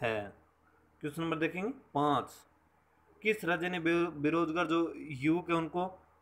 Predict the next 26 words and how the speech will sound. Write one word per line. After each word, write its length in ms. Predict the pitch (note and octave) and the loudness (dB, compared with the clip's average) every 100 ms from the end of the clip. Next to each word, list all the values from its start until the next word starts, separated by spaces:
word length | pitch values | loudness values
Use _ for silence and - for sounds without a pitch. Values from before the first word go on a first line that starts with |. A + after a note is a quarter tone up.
| - | -2
युवकों 300 | D3+ D3+ F#3 | -2 0 -2
को 120 | F3 | 0
नौकरी 340 | D#3 D#3 D#3 F3+ | 4 4 2 -4
के 160 | F3+ | -4
अवसर 280 | F3 F3 F3+ | -2 -2 -2
दिलाने 380 | D#3+ D#3 D#3 D#3+ | 2 4 4 2
के 200 | D#3 D#3+ | 2 2
लिए 300 | C#3 C3 C#3 | 2 2 0
वे 280 | B2+ D3+ F3 | 2 2 2
पोर्टल 480 | - F3 E3+ F3+ F3+ - _ _ _ _ | 2 0 0 -2 -6 -14 _ _ _ _
होपे 240 | D3+ D3+ F3 | 0 2 0
लॉन्च 320 | E3+ D#3+ C#3+ | 2 0 0
किया 220 | D3 C#3 | 0 0
है? 60 | B2+ | 0
तो 80 | |
किसने 280 | D3+ E3+ E3+ | -6 -4 -4
किया 220 | D#3+ D#3+ | 0 2
है? 60 | E3+ | 2
वो 160 | E3 D#3+ | 2 0
किया 200 | D#3+ G#3 | 0 -2
है 140 | A3 - - | -4 -14 -14
उत्तराखंड 540 | D#3+ - F3+ F3 C#3 | -10 0 0 2 -2
ने। 240 | B2 A#2 A2+ | -2 -4 -6
उत्तराखंड 440 | C#3+ E3 E3 E3+ | -4 -4 -2 -2
के 100 | E3 | -2
मुख्यमंत्री 460 | E3 E3 E3 D#3+ | -4 -4 -4 -2